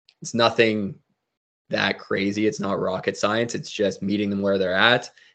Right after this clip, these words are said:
and then giving them small steps to get there. And, um, usually it just entails, like,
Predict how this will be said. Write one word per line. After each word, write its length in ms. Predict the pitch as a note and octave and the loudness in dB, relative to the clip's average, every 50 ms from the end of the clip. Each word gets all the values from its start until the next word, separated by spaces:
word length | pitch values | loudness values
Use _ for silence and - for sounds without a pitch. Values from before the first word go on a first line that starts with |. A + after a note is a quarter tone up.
| _ | _
and 120 | - - G2+ | -6 -4 -2
then 260 | G2+ G2 G2 F#2 F#2 | -2 0 -2 -2 -4
giving 280 | F#2 - G#2+ F#2+ G2 F#2 | -2 -2 -2 -2 -2 -4
them 140 | F#2+ F#2 F#2 | -6 -8 -8
small 320 | - - - F#2+ F2+ F#2 | -8 -8 -6 -6 -6 -6
steps 320 | - - - F2+ E2 D#2+ - | -8 -8 -8 -8 -8 -8 -10
to 80 | - F2 | -12 -8
get 220 | D#2+ F2+ E2+ - | -8 -8 -8 -6
there. 260 | - F#2+ F#2+ F2+ F2 F2 | -4 -4 -4 -2 -4 -4
And, 240 | F2+ F2+ F2 E2 _ _ _ _ _ _ _ _ _ - | -6 -8 -10 -10 _ _ _ _ _ _ _ _ _ -12
um, 400 | - G2 F#2 F#2 F#2 F2+ F2 E2 | -8 -8 -6 -6 -6 -6 -6 -2
usually 340 | F2+ A#2+ B2+ A#2+ B2+ B2+ A#2 | 0 2 2 4 6 6 4
it 60 | A2+ | 6
just 200 | F#2+ A2 G#2+ - | 4 4 2 2
entails, 440 | A2 G#2 - A2 G#2+ G#2+ G#2 G2+ F#2+ G2 | 0 0 4 4 6 6 6 2 2 0
like, 180 | F2+ F2 - | -2 -2 -4